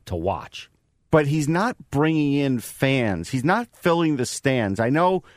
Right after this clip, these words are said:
Speaker 2: some people thought that would happen. That's gonna take a little time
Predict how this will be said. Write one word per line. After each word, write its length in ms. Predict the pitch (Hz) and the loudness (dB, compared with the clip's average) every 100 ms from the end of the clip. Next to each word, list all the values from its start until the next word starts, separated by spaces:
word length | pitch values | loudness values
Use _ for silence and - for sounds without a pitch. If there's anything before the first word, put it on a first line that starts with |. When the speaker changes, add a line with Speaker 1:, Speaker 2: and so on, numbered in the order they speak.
| _ | _
Speaker 2:
some 300 | - - 165 | -14 -4 -2
people 260 | 180 190 170 | 0 0 0
thought 280 | - 151 147 | 2 2 4
that 120 | 143 | 0
would 80 | 127 | 2
happen. 340 | 135 131 127 | 0 0 0
That's 220 | 120 202 | 0 -2
gonna 180 | - 214 | -2 -4
take 220 | 185 180 170 | -2 -2 -2
a 60 | |
little 240 | 156 151 131 | 0 0 -2
time 600 | - 147 139 127 113 | -4 -2 0 0 -2